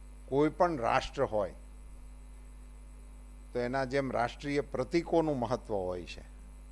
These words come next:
એમ એની રાષ્ટ્રીય ભાષાનું પણ મહત્ત્વ હોય છે.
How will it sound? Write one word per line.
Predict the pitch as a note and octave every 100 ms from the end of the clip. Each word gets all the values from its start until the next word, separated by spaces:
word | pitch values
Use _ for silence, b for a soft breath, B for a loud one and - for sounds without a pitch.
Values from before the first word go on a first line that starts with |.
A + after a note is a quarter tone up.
| -
એમ | G2+ A#2+ A#2
એની | A#2+ B2+ A2+
રાષ્ટ્રીય | G#2+ A2+ - C3 C3
ભાષાનું | A#2+ - G#2+ - C#3 C3+
પણ | A#2+ A2
મહત્ત્વ | G2 F#2+ - F#2+
હોય | E2+ E2+ E2
છે. | -